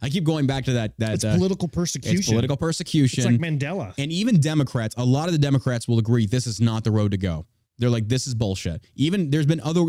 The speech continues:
Speaker 1: other, uh, countries' governments looking at this going, "What the hell is going on in America? What the hell?"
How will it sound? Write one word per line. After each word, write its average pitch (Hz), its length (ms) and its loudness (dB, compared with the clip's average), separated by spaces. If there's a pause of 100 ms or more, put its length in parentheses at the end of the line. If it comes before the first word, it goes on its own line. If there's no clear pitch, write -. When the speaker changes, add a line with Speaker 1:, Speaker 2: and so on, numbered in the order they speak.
Speaker 1:
other, 143 400 0
uh, 113 280 -4
countries' 147 320 0
governments 120 440 0
looking 139 280 2
at 104 40 0
this 101 160 -2
going, 101 280 -2
"What 113 260 -6
the 104 100 -4
hell 92 640 -4
is 113 140 -2
going 110 260 2
on 98 160 -2
in 95 60 -2
America? 87 500 -2 (280)
What 123 380 -2
the 113 120 0
hell?" 92 540 -2